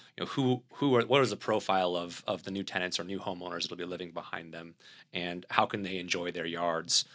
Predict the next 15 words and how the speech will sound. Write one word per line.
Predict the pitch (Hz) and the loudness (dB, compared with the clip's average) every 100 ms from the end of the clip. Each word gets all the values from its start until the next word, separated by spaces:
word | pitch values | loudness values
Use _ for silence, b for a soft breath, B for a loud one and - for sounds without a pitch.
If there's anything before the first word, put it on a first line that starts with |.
| b - | b -8
you | |
know, | 95 | -4
after | 98 92 95 | -4 -4 -4
going | 87 85 | -6 -8
through | - 87 | -10 -8
with | 80 | -4
this | 80 | -4
transaction, | - 82 82 82 - 82 | -4 -4 -6 -6 -6 -8
because | 87 - 95 - B B B | -6 -2 0 0 B B B
those | - 151 | 4 6
unknowns | 147 117 107 98 92 | 6 4 0 -2 -4
are | - 95 92 90 | -2 2 4 2
important | 98 98 104 82 95 | -2 -4 -2 -2 -4
to | - | -6
understand. | 92 90 - 87 95 127 | -4 0 2 2 2 0